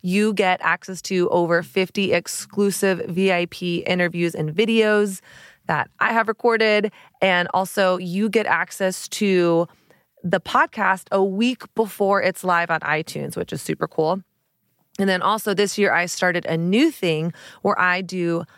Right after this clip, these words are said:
a free group coaching call on Zoom once a month. So just doing a lot of fun stuff over there. You can go to patreon dot com slash the refined collective. So yeah, join if you want. You don't have to join if you don't feel like it.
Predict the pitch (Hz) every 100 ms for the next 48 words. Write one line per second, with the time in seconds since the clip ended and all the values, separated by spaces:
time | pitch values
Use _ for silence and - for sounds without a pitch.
0 | _ 185 180 - - 190 196 202 233 247
1 | - _ 190 185 196 214 - 190 180 180
2 | 170 - 170 - 160 156 147 202 156 156
3 | 165 165 175 175 196 - - _ - 180
4 | 165 160 - _ _ _ 311 320 339 233
5 | 196 196 185 185 - 190 180 180 175 170
6 | 180 180 175 - 170 165 165 160 - 156
7 | - 208 - 185 175 165 165 - - _
8 | - 190 202 - 170 160 160 - 160 185
9 | - 202 208 190 180 190 214 170 - 156
10 | 156 - - 214 214 240 262 160 - 269
11 | 269 190 226 269 277 - 214 254 262 262
12 | - 269 277 269 262 302 294 320 202 165